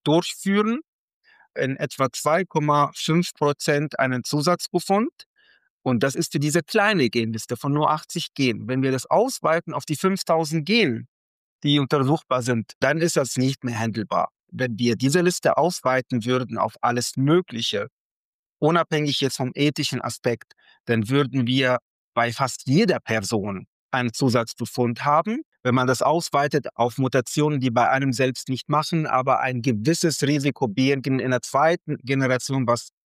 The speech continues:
auszumachen, auch wenn dieses Risiko noch gering ist, dann hat jeder von uns was.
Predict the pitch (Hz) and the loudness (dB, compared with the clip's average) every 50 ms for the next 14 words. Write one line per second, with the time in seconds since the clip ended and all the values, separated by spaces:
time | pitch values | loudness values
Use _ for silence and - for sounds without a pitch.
0 | _ _ _ _ - 120 131 127 - - - 120 120 127 131 - 135 - - 143 | _ _ _ _ 0 0 0 0 -2 0 0 2 2 2 0 -2 -4 -2 -2 -2
1 | 170 - 202 190 175 196 190 185 156 - 170 170 165 175 - 165 151 143 143 - | 0 2 0 2 2 2 2 0 0 0 0 0 0 0 2 2 0 0 0 0
2 | - 139 127 135 143 156 143 - 104 104 - - - _ _ _ _ _ _ _ | 0 0 0 2 2 0 0 -2 -4 -6 -6 -10 -16 _ _ _ _ _ _ _
3 | _ _ - 117 117 117 110 113 117 - - - 127 120 - - 113 107 110 104 | _ _ -2 0 0 0 -2 -2 -4 -6 -4 -4 -4 -4 -2 -2 0 0 0 -2
4 | - 104 90 87 90 92 - - - - - - - - | -2 -4 -4 -4 -4 -6 -4 -4 -2 -2 -2 -4 -10 -16